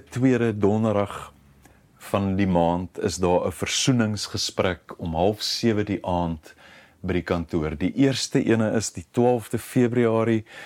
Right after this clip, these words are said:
wat Eileen jou na toe uitnooi. Dit is 'n vry oop gesprek waar ons eerlik met mekaar in 'n veilige ruimte al ons vrae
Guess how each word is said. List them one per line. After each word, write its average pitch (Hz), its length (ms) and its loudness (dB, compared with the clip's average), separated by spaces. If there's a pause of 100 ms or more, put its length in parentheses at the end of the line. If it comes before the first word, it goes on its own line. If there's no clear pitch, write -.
(180)
wat - 160 -2
Eileen 107 360 4
jou 104 300 4
na 98 180 0
toe 101 180 0
uitnooi. 104 500 0 (320)
Dit - 120 -8
is 101 140 -2
'n 107 60 0
vry 135 640 0
oop 131 260 2
gesprek - 580 -2
waar 92 200 2
ons 104 400 -4
eerlik 117 680 0 (340)
met 101 200 0
mekaar 110 480 2
in 98 120 -4
'n 92 60 -4
veilige 120 580 0
ruimte 92 460 0
al 123 160 -2
ons 131 260 -2
vrae 98 680 0